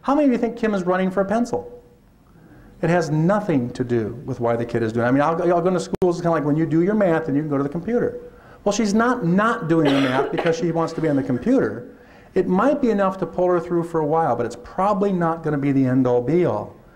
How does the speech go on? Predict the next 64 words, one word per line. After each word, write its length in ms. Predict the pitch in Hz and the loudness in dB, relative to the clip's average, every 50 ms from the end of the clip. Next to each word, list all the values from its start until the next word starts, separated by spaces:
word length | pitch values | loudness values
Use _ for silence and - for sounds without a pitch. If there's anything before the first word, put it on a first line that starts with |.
| - - - - - | -20 -20 -20 -18 -10
because 240 | - 151 - 165 160 | -6 -2 0 2 2
it 180 | 160 123 120 117 | 2 0 0 0
doesn't 400 | 147 156 170 170 185 175 139 123 | 0 0 2 0 -2 -2 -2 -2
deal 220 | 117 123 123 113 | 0 0 0 0
with 100 | 113 117 | 0 -2
that 160 | 123 117 - - | -4 -4 -6 -4
function. 420 | - 117 117 113 - - 110 107 - - - - - - - - - - - - - - - - - - - - - - - | -4 -4 -4 -4 -6 -8 -10 -10 -10 -16 -20 -20 -20 -20 -20 -20 -20 -20 -20 -20 -20 -20 -20 -20 -20 -20 -20 -20 -20 -14 -4
The 100 | - 147 | 0 2
other 120 | 160 196 202 | 2 4 2
thing 120 | 202 196 | 2 4
we 120 | 185 170 | 4 4
do 80 | 160 175 | 4 4
is 80 | 170 165 | 4 4
that 80 | 156 | 2
if 60 | 143 | 2
that 120 | 143 165 170 | 2 2 2
doesn't 220 | 170 160 160 151 | 2 0 0 0
work, 140 | 147 156 143 | 0 0 0
I 40 | 135 | 0
start 160 | 131 151 143 | -2 -2 -2
thinking, 160 | 151 143 139 | 0 2 2
"What 60 | 139 | 2
do 60 | 143 139 | 4 4
you 120 | 135 127 | 4 4
like?" 220 | 127 131 135 127 | 2 2 2 0
And 120 | 135 131 127 | 0 0 -2
I 40 | 120 | -2
say, 180 | 113 - 120 | -2 0 -2
"And 100 | 120 117 | -2 -2
if 160 | 113 113 113 | -4 -6 -8
you 180 | 110 107 110 110 107 107 107 | -8 -6 -6 -6 -8 -8 -6
don't 280 | 113 120 117 120 120 - | -4 -2 -2 -2 -4 -8
do 100 | - 110 | -12 -14
your 140 | 110 - - | -14 -14 -14
math, 300 | - 113 110 107 - - | -12 -12 -10 -10 -4 -2
you 120 | 120 120 | -2 -2
won't 300 | 110 107 107 113 - - | 0 -2 -4 -6 -6 -10
see 200 | - - - 123 | -12 -8 -8 -6
that 180 | 110 104 - - | -6 -6 -8 -8
computer 400 | - 123 - - 143 143 139 131 | -10 -8 -2 0 2 2 2 2
till 140 | 110 139 139 | 2 2 2
you're 140 | 143 143 135 | 2 2 2
sixty." 420 | - - 254 - - 180 170 - - - - - - - - - - - - - - - - - - - - - | 2 2 2 2 2 0 -2 -2 -6 -12 -18 -20 -20 -20 -20 -20 -20 -20 -20 -20 -20 -20 -20 -20 -20 -18 -8 -2
Right? 360 | 135 139 160 175 170 - - | 0 0 0 0 -2 -4 -4
We 100 | - 139 | -4 -2
take 220 | 135 - 175 170 175 | 0 0 0 2 2
everything 220 | 165 170 170 165 | 2 2 2 2
they 100 | 151 143 | 2 2
like 180 | 147 147 143 135 | 2 2 2 0
away, 460 | 135 143 170 190 151 117 113 117 113 - - - - - _ - - - - - - - | 2 2 2 2 2 0 -2 -6 -8 -12 -18 -20 -20 -16 _ -6 -6 -4 -4 -4 -2 -2
you 80 | 392 | 0
know, 200 | 127 127 127 127 | 0 2 2 2
as 100 | 127 127 | 0 0
a 20 | 139 | 2
way 120 | 135 139 | 2 2
to 60 | 139 135 | 2 0
punish 360 | 135 151 151 151 151 151 151 | 0 0 0 2 2 0 -2
them. 200 | - - - - 135 | -4 -8 -8 -8 -4
And, 140 | 131 143 156 | -4 -2 0
and 160 | 151 151 156 | 0 0 2
again, 260 | 156 175 185 170 156 | 2 2 0 0 -2
part 240 | 160 - 190 196 202 | -2 0 0 2 2
of 40 | 202 | 2
the 60 | 202 | 0